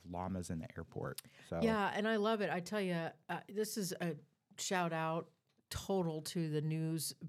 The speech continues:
Speaker 2: people here in Des Moines, Iowa, where we are.
Speaker 1: Mm-hmm.
Speaker 2: I realize podcasts can be listened to all over,
Speaker 1: Yeah,
Speaker 2: but Des Moines,
Speaker 1: anywhere.
Speaker 2: Iowa here, when the weather's gonna be cold, they bring up, you know, watching out for your pets. When the weather's gonna be hot, watch out for your pets.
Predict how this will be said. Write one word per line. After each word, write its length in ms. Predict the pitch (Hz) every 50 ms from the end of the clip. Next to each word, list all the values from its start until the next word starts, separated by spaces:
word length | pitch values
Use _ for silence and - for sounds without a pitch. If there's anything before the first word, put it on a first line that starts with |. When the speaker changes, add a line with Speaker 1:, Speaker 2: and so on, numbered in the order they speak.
| - - - -
Speaker 2:
people 400 | - 185 175 175 151 147 151 156
here 240 | 147 170 165 156 156
in 100 | 156 151
Des 100 | 135 147
Moines, 220 | 147 147 147 147 139
Iowa, 400 | 139 143 143 143 143 156 170 190
where 180 | 180 165 139
we 180 | 135 139 151 151
are. 300 | 147 135 139 156 175 175 - - - 110
Speaker 1:
Mm-hmm. 180 | 107 110 117
Speaker 2:
I 40 | 110
realize 360 | 110 113 - - 160 160 -
podcasts 540 | - - 165 156 147 - 156 151 147 139 -
can 120 | - 156
be 140 | - 156 147
listened 360 | 147 160 156 147 - 160 147 139
to 140 | - 160 151
all 200 | 127 147 151 156
over, 240 | 151 151 147 160 156
Speaker 1:
Yeah, 160 | 110 123 139
Speaker 2:
but 140 | 135 110 -
Des 60 | -
Moines, 180 | - 170 165 123
Speaker 1:
anywhere. 140 | 156 156 160
Speaker 2:
Iowa 160 | 160 156 151
here, 320 | 143 143 160 160 165 165 170 - - - - - - - - - 180 - _ _
when 120 | - 220 208
the 80 | 208
weather's 380 | 190 190 196 196 196 202 196 180
gonna 140 | - 208 185 170
be 80 | 175
cold, 500 | 175 - - 208 196 185 175 170 165 147
they 100 | 165 156
bring 280 | 147 147 170 160 160 156
up, 280 | 151 156 156 151 - -
you 100 | 165 170 156
know, 240 | 151 151 147 147
watching 380 | 147 143 147 151 147 151 - 160
out 160 | 151 - -
for 60 | -
your 120 | 151 151 139
pets. 520 | 143 - 160 151 135 104 107 - - -
When 100 | 160 151
the 60 | 151
weather's 260 | 156 165 170 165 - -
gonna 120 | 175 165
be 100 | 156 156
hot, 440 | 147 131 175 165 156 143 135 131 - -
watch 220 | 143 151 147 -
out 200 | 170 160 - -
for 60 | -
your 120 | 156 151 151
pets. 460 | 151 - 170 156 143 139 139 -